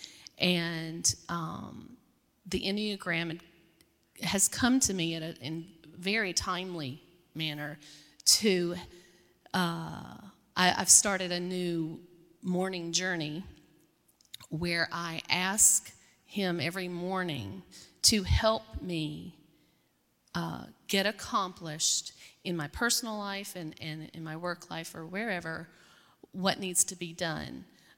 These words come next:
Um, talk to the person who needs to be talked to, make the phone call that needs to be made. It's now he and I,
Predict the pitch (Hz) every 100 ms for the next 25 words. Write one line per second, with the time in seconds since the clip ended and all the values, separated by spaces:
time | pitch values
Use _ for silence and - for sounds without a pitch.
0 | - 165 165 160 52 - - - - _
1 | - - 240 226 226 - 196 185 196 160
2 | - 170 156 160 175 170 165 - 185 165
3 | 170 - 151 - - 80 90 175 185 185
4 | 208 196 185 180 170 165 175 175 160 -
5 | 175 160 151 151 - - - - - -
6 | - 185 - 190 185 185 175 151 - -
7 | _ _ - - _ _ _ _ - -
8 | 208 180 170 - 156 - 156 147 156 156